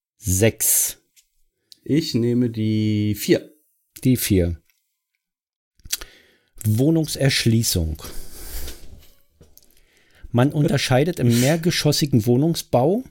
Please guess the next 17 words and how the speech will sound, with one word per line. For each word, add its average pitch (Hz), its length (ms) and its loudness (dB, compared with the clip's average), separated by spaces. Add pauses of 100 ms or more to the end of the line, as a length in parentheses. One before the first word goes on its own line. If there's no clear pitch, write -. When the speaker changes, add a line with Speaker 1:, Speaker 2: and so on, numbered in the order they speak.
(560)
Speaker 1:
Zweispänner, 143 1040 0
Dreispänner 110 840 0
und 101 220 0
Vierspänner. 131 800 0 (1400)
Okay, - 380 -2 (100)
je 120 200 2
nachdem, 202 520 0 (540)
ob - 220 0
zwei, 127 300 2
drei 120 360 0
oder 131 240 2
vier 175 320 2
Wohnungen 110 400 4
in 120 240 2
einem 123 300 2
Treppenhaus 139 680 2
Podest 139 640 0